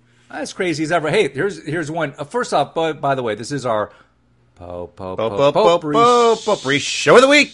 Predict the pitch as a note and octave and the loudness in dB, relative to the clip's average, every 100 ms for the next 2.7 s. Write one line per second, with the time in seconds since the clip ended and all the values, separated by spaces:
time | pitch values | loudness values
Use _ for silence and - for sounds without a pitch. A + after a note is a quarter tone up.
0 | - G#3 F#3+ F3 D#3+ D3+ C#3+ C3+ C3 B2+ | -6 0 4 6 6 6 4 2 2 2
1 | B2 A#2 A#2+ A2 G#2 G2+ F#3+ A3+ D#3 D#3 | 2 2 -2 -2 -2 -2 -2 -2 -2 -4
2 | D#3+ F#3+ C#3 A#2 A#2+ C3 B2 | -6 -6 -2 -2 -2 -6 -10